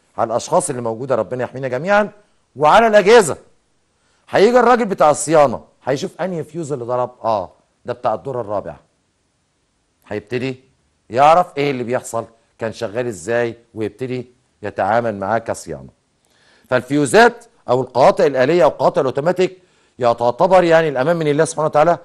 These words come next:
وهي عنصر الأمان في الدائرة الكهربية. هي عنصر الأمان في الدائرة الكهربية. يعني خدوا بالكم منها كويس أوي.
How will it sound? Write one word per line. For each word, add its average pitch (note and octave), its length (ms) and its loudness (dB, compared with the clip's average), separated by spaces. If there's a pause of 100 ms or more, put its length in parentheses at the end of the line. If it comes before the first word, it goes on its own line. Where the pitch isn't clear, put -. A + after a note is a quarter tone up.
(200)
وهي B2 220 -4
عنصر D3 360 -4
الأمان B2+ 320 -4
في - 60 -16
الدائرة B2 200 -6
الكهربية. D#2 380 -14 (760)
هي G2+ 100 -6
عنصر C#3+ 380 -4
الأمان C3 500 -4
في - 80 -16
الدائرة A#2+ 220 -8
الكهربية. - 400 -16 (380)
يعني G#2+ 360 -6
خدوا A#2 220 -12
بالكم A2+ 260 -6
منها A2 160 -8
كويس G2 360 -12
أوي. C2+ 140 -20